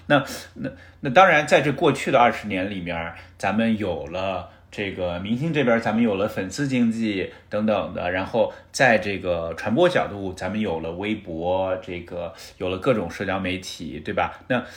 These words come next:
那你，你可以跟他们说一说，就是明星参与公益的方式在这，这些年里面都发生了哪些变化吗？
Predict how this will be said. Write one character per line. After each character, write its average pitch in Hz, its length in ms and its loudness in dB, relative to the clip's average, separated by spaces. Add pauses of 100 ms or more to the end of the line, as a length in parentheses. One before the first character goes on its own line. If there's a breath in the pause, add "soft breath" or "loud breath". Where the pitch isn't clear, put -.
(160 loud breath)
那 127 180 2 (540)
你， 123 200 -6 (300)
你 127 140 -2
可 151 200 2
以 156 200 -2 (260)
跟 165 100 0
他 170 80 4
们 175 80 0
说 185 180 0
一 165 60 4
说， 147 160 2
就 143 100 0
是 123 120 0
明 110 180 2
星 185 160 -2
参 180 240 0
与 147 80 2
公 165 260 -2
益 165 120 0
的 120 120 6
方 196 300 2
式 156 300 2
在 123 160 6
这， 120 280 -2 (140)
这 123 140 -4
些 131 100 0
年 107 240 2
里 117 60 2
面 95 120 -2
都 98 140 0
发 156 180 0
生 165 140 -2
了 143 80 2
哪 98 180 0
些 123 200 -6
变 156 180 -2
化 95 160 -8
吗？ - 200 -12